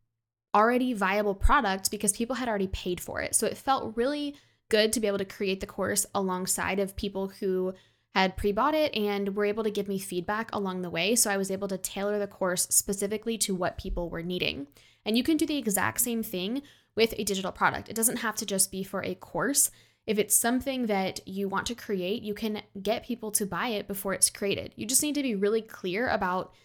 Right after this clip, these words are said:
the timeline of when they will get the product if it is not created yet. But don't feel like you have to have it completely done before you sell it, because it's really often better to have people who are putting money towards it to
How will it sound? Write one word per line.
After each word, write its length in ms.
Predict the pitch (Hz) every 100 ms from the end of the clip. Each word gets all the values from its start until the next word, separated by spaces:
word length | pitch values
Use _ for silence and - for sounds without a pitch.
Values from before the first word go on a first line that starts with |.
| _ _ _
the 240 | 202 196 190
timeline 600 | 190 185 185 208 226 233
of 120 | 190
when 120 | 185
they 120 | 185
will 120 | 180 165
get 220 | 175 180
the 80 | 233
product 460 | - 285 320 330 -
if 220 | 208 202
it 120 | -
is 120 | 202
not 220 | 190 175 -
created 400 | 180 170 196 226
yet. 240 | 277 320 - _ _ _ _ _ _ _ - -
But 200 | 233 196
don't 280 | 220 262 -
feel 120 | 233
like 160 | 214
you 80 | 214
have 220 | 196 196 196
to 80 |
have 180 | 190 190
it 100 | 185
completely 440 | - 196 233 226 202
done 420 | 185 175 165 190 - _ _
before 260 | 220 208 208
you 140 | 196
sell 200 | 196 156
it, 140 | 107
because 300 | - - 196 -
it's 220 | 202 -
really 440 | 220 226 233 226 - _ _ -
often 380 | 220 240 285 220
better 360 | 185 175 240 277
to 160 | -
have 500 | 202 185 185 190 202
people 320 | - 208 202
who 160 | 196 196
are 100 | 180
putting 380 | 175 - 214 202
money 260 | 185 185
towards 340 | 185 - 185 196
it 260 | 269 - - _ _ _ -
to 540 | - 226 214 202 196